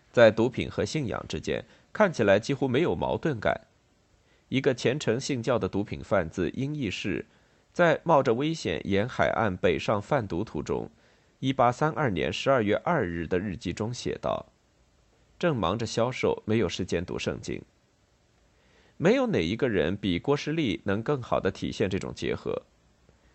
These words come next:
郭士立是波美拉尼亚传教士，后来成为英国占领中国的间谍。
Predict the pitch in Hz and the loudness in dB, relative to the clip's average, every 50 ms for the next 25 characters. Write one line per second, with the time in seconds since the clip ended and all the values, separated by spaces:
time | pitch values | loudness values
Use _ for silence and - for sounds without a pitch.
0 | _ _ - - 117 117 113 - 107 113 110 101 73 53 - - _ _ - - | _ _ -2 2 2 2 2 2 -4 -2 -2 -2 -2 -4 -6 -10 _ _ -12 -4
1 | - 151 139 139 - 170 175 170 143 98 85 107 135 151 143 113 87 120 117 92 | 0 0 0 0 2 0 2 2 2 2 2 2 2 0 0 -2 0 2 2 0
2 | - - - 62 - - 98 60 57 - - - 62 - _ _ _ _ _ _ | 0 0 -2 -2 0 2 2 2 0 -2 -4 -8 -8 -8 _ _ _ _ _ _
3 | _ _ _ _ - - 190 175 151 151 151 - 156 131 143 120 107 107 110 104 | _ _ _ _ 2 4 6 6 6 4 2 2 -4 -2 2 4 4 4 4 2
4 | - - 139 147 147 143 - 104 101 117 - 151 131 98 67 58 58 - 117 120 | 0 -4 -6 -6 -6 -2 0 0 0 2 0 -2 -2 -2 -4 -6 -4 -4 -4 -4
5 | 120 - 120 - 95 95 - 127 107 - - 78 69 50 50 - | 0 -2 -2 -2 -2 -4 -2 -2 -2 -2 -4 -4 -4 -4 -4 -6